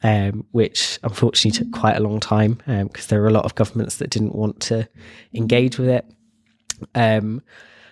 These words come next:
but if you, if you look into the history, a lot of museums now do, like,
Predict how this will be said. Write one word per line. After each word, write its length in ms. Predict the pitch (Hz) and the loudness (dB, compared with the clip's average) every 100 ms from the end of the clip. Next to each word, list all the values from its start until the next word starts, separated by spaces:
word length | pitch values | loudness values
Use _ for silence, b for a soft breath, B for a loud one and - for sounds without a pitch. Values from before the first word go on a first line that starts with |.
| B _ - | B _ -2
but 360 | 135 123 - _ _ _ _ _ _ _ _ _ - | 0 0 -2 _ _ _ _ _ _ _ _ _ -2
if 220 | 143 - | 0 2
you, 280 | 151 135 131 | 4 4 2
if 160 | 135 - | -2 2
you 100 | 143 | 4
look 300 | 156 160 - | 4 2 0
into 260 | 139 135 | 0 0
the 100 | - | 0
history, 340 | 117 113 - 107 | 0 0 0 2
a 40 | |
lot 160 | 120 131 | 4 2
of 140 | 123 | 0
museums 540 | 113 101 113 113 107 113 | 0 0 2 2 0 -2
now 180 | 104 | -4
do, 200 | 104 110 107 | -2 -4 -4
like, 440 | 62 62 - - | -4 -8 -14 -20